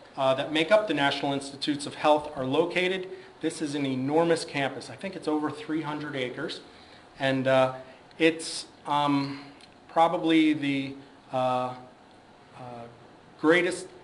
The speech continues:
um, research institute for health in the world. Um, there's, there's really, I would say, no comparison. <clears throat> Its mission, uh, to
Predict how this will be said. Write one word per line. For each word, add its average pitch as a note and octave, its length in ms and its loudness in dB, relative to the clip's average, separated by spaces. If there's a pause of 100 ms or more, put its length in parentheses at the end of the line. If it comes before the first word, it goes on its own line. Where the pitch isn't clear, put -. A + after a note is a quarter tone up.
(480)
um, A#2+ 480 -10 (300)
research D#3 480 0 (100)
institute D3+ 720 -4 (240)
for D3 300 -4
health C3 380 2 (120)
in C3 180 -4
the A#2+ 60 -6
world. G#2+ 300 -14 (460)
Um, B2 280 -4
there's, B2+ 300 -8 (100)
there's C#3 340 -6
really, C#3 600 -2 (360)
I D3 160 6
would D3 160 -2
say, C3 220 0
no B2 200 -2
comparison. A2+ 680 -12 (1900)
<clears throat> - 0 -
Its - 1600 -4
mission, E3+ 360 2 (380)
uh, C#3 440 4
to - 120 -16